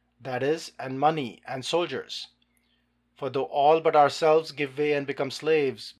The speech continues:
we at least must contend for freedom. And when we have made all these preparations ourselves and let them be seen,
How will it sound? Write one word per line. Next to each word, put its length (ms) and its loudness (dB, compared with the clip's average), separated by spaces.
we 160 -2
at 140 2
least 320 -6
must 240 -6
contend 500 -4
for 160 -12
freedom. 380 -8
And 200 -10
when 200 2
we 120 -6
have 200 2
made 260 -2
all 180 4
these 160 -8
preparations 580 -4
ourselves 760 -2
and 160 -10
let 180 -6
them 140 -4
be 140 -8
seen, 480 -10